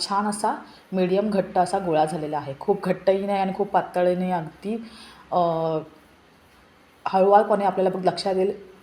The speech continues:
इझिली आपली ही टिक्की इथं तयार होती आहे. मस्त असं हे आपलं मिश्रण तयार झालेलं आहे. एक गोळा घेतला आणि त्याच्यावरती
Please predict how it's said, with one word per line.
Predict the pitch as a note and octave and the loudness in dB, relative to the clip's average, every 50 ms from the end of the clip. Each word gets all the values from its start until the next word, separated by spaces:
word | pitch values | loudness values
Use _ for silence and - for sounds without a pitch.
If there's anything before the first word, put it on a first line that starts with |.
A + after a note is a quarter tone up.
| - | -6
इझिली | - F#3+ E3+ E3 G3+ G3+ G#3 | -4 -2 0 2 2 4 4
आपली | G3 F#3 - - F3 | 4 2 0 -2 -6
ही | G3 | -6
टिक्की | G3 G3+ G3 G3 - G3 F#3 | -4 -4 -4 -6 -2 -2 -2
इथं | F#3 F#3+ F#3 F#3 | 0 0 0 0
तयार | F3+ E3 D#3+ E3+ | 0 0 0 0
होती | F3+ F3+ F3+ F3+ F#3 F3+ F#3 | -2 -4 -4 -4 -2 0 0
आहे. | F#3 F3 F#3 A3+ A#3 - - - - - - - - - | 2 0 0 -4 -6 -8 -16 -20 -20 -20 -20 -20 -10 -4
मस्त | F#3 F#3 F#3 - - - A3 | -4 -4 -4 -4 -2 0 0
असं | G3+ G3 - G3 | 0 2 0 -2
हे | F3+ G3 G#3+ B3 - - - - - | 0 -2 -2 -4 -6 -12 -16 -10 -6
आपलं | - E3 - E3 F3+ | -6 -6 -2 -2 0
मिश्रण | F3+ F3+ E3+ - - F#3 F#3+ F#3 | 0 0 -2 -2 -4 -4 -2 0
तयार | F#3+ F3 F3 F3 | 2 2 2 2
झालेलं | F3+ F#3+ F3+ F#3 F#3 F3+ | 2 2 0 2 0 0
आहे. | F3 F3+ A#3+ B3 - - - - - - | -2 -2 -8 -10 -10 -18 -20 -16 -6 -4
एक | F3+ F3+ F3+ F3+ | -4 -2 -2 0
गोळा | F3 F3 F3 F#3 | 2 4 4 4
घेतला | G3+ F#3+ G#3+ G#3 - F#3 G3 G#3+ A3+ - - - - - - - - | 6 4 0 0 0 -2 -2 -2 -2 -6 -12 -20 -20 -20 -20 -10 -4
आणि | F#3 F3+ F#3 G3+ | -2 -2 -2 0
त्याच्यावरती | - F#3 D#3+ - - E3+ E3+ F3 E3+ - - C4+ C#4+ - | 0 0 0 2 0 2 2 0 0 -2 -6 -6 -6 -8